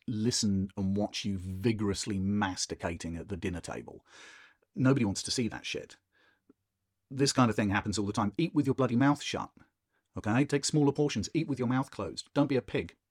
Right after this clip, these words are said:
Another thing, don't be a slob. Dress well, smell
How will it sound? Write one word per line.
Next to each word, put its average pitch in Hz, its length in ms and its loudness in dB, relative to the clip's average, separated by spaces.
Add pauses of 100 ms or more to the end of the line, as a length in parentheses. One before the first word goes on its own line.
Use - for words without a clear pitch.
Another 143 240 6
thing, 107 160 0
don't 135 240 6
be 117 300 2 (360)
a - 60 -6
slob. - 380 0 (1400)
Dress - 420 4 (200)
well, 101 560 0 (240)
smell 110 560 -2